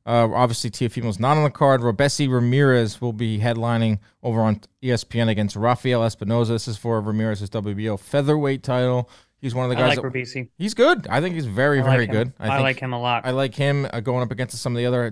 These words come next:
Speaker 1: titleists at, at one twenty-six. Uh, this is what Top Rank does, though. They put, they stack these cards with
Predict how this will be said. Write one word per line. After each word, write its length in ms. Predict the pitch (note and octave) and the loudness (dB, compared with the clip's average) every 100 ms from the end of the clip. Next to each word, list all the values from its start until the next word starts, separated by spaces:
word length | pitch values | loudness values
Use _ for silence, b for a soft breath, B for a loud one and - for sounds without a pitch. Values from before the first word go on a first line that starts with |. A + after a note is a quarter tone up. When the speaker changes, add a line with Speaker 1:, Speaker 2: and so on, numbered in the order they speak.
| - | -8
Speaker 1:
titleists 500 | - B2+ B2+ C#3 - | -4 -2 -2 -4 -6
at, 120 | A#2 - | -10 -8
at 220 | A2 - | -10 -10
one 200 | A#2+ B2 | -8 -6
twenty-six. 640 | - A#2+ A2+ - C#3 - b b b | -4 -6 -4 -4 -6 -6 b b b
Uh, 220 | C3+ C3 B2+ | 2 4 4
this 120 | E3+ | 2
is 40 | |
what 100 | G3+ | 2
Top 200 | - E3 D3+ | 4 4 4
Rank 160 | C3+ | 4
does, 220 | C#3+ C3 | 4 4
though. 80 | A2+ | 4
They 120 | A2 | 0
put, 400 | G#2 C3 A#2 - | 0 -2 -2 -4
they 220 | A2+ G#2+ F#2+ | -8 -6 -6
stack 360 | - B2 B2 | -2 -2 0
these 160 | A#2+ G#2 | -4 -4
cards 400 | A#2 A2+ G#2 - | 0 0 0 -4
with 240 | G2+ - | -6 -6